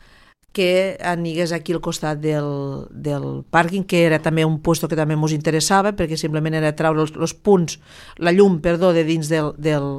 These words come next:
del, del pàrquing i posar aquí encara, encara falta posar lo, lo que és lo, lo tòtem, no? Per a, per a,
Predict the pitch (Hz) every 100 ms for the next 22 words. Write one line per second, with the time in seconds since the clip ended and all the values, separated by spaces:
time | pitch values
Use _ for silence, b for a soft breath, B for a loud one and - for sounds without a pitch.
0 | 151 156 143 139 135 131 131 135 _ b
1 | b b _ 170 156 175 180 185 208 180
2 | 170 165 165 - 180 180 170 165 160 156
3 | 147 143 151 - - - - - - _
4 | - _ - 156 170 175 185 180 185 175
5 | 180 190 170 156 156 165 156 151 143 139
6 | - B B B 170 170 190 185 143 151
7 | 208 247 170 165 139 - 156 143